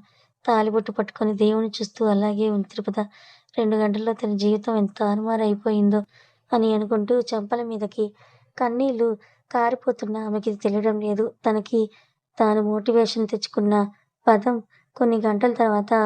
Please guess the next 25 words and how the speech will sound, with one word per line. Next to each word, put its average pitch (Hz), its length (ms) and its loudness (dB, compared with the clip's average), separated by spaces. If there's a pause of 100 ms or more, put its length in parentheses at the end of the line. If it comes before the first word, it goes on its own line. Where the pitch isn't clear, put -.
(160)
కాటేజ్కి 214 600 -4
వెళ్ళింది. 202 500 -4
అప్పటికే 202 520 -4
సాయంత్రం 202 540 -4
అయిపోయింది. 202 640 -4 (640)
బెంగళూరుకి 208 600 -2 (560)
దగ్గర 214 320 -2
ప్లేసెస్ 214 460 -6
కాబట్టి 208 460 -4 (100)
వర్షం - 440 -8
పడే 208 260 0 (460)
సూచనలు 240 460 0
కూడా 226 200 0
ఉండడంతో 208 480 -2 (100)
ఆకాశం 214 580 -2 (100)
నల్లగా 202 420 0 (500)
ఎప్పుడు 233 460 0
వాన 214 300 -4
కురిపిద్దామా 208 760 -4
అన్నట్టు 196 380 -4
ఉంటే 202 360 -2 (1120)
లోపల 214 380 0
నుంచి 214 260 -2
లాక్ 202 280 0
చేసుకున్న 208 480 -2